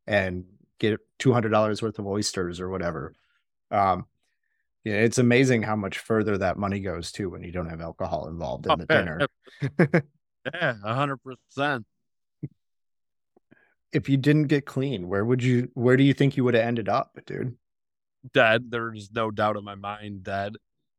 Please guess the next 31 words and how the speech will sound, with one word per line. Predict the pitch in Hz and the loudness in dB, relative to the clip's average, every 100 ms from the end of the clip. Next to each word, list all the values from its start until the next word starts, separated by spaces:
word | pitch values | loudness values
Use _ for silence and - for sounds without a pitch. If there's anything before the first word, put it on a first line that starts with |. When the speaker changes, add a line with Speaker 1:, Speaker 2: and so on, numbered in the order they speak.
| _ _ _ - | _ _ _ 0
Speaker 2:
You | 110 | 4
know, | 107 107 | 6 6
and | 104 | 4
I | 101 | 2
know | 104 104 | -2 -2
that | 101 101 | 0 -2
if | 101 - | -2 -4
I | 107 | -4
were | 104 | -4
to | 101 | -4
go | 101 95 | -2 -2
back, | 98 101 98 - - | 0 0 0 -4 -4
that's | 101 95 - | -2 -2 -8
what | 101 87 | -8 -6
it's | - | -4
gonna | - 95 | -2 0
be, | 101 110 101 _ _ | 4 2 2 _ _
you | 92 98 | -20 -4
know, | 98 | -2
because | 98 107 110 101 | 0 0 2 4
I've | 101 95 - | 4 2 -4
been | 127 156 | 0 2
to | 135 | 2
jail. | 110 123 123 123 117 _ _ _ _ | 2 4 4 0 -4 _ _ _ _
I, | 104 104 | -12 -8
I've | 101 110 101 | -4 -4 -2
been | 131 135 | 2 4
in | 135 | 4
the, | 120 110 113 110 113 | 2 -2 -6 -8 -8
in | 110 | -8
two, | 127 | -6